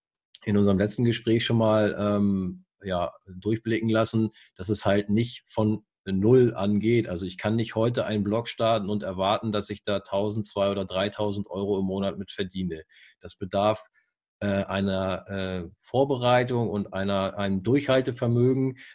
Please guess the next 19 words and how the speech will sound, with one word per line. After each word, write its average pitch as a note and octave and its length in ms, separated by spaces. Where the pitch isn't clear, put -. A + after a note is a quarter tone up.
was - 160
viele, C3 280
viele A#2+ 280
auch A2 160
gar A2 160
nicht A2+ 220
haben. A2 420
Äh, F#2 240
du F#2 320
kriegst - 260
es - 140
bestimmt A2 340
auch A#2 280
mit, A#2+ 420
ähm, G#2 540
in G#2 120
der G2+ 200
Blogger-Szene. A2 1040
Es - 420